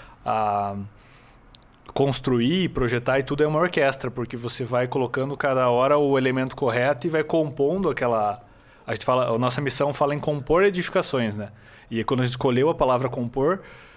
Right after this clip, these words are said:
foi, em vez de desenvolver, criar, a, a palavra foi extremamente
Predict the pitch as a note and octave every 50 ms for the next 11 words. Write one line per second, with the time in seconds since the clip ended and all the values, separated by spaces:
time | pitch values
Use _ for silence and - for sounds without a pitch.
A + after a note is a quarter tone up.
0 | - - - - - - - C3 B2+ C3 B2+ B2+ B2 B2 B2+ A#2 A2 A#2 A#2+ A#2
1 | A#2 A#2 A#2 A2+ G#2+ G#2 G2+ G2+ G2 G2 G2+ G2 F#2+ - B2+ B2+ A#2+ A#2+ A2+ G#2+
2 | G#2+ C3 D3 D#3+ D3 A#2+ - - B2+ A#2 A2+ A2+ A#2 B2 C#3 D3 C#3+ B2 A2+ G#2
3 | G2+ - - A2 - - A2+ G#2+ G#2+ - B2 A2+ A#2 A#2+ C3+ B2 B2 C#3+ C#3 C3
4 | B2 B2+ - C#3+ C#3 D3 D#3+ D#3+ D#3 D#3+ - - D3+